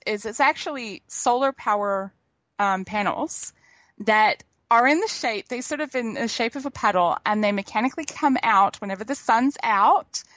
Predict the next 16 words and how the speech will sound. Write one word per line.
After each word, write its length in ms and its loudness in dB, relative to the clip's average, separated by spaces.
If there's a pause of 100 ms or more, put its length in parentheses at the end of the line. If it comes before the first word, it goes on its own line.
(100)
So 140 -4
they 140 0
detect 560 -10
the 160 -4
amount 300 2
of 240 -2
cloud 280 2
cover 300 -4
that 180 -8
you 120 -12
have 480 0
versus 720 -2 (220)
how 160 2
much 180 0
sun's 340 -2
there. 400 0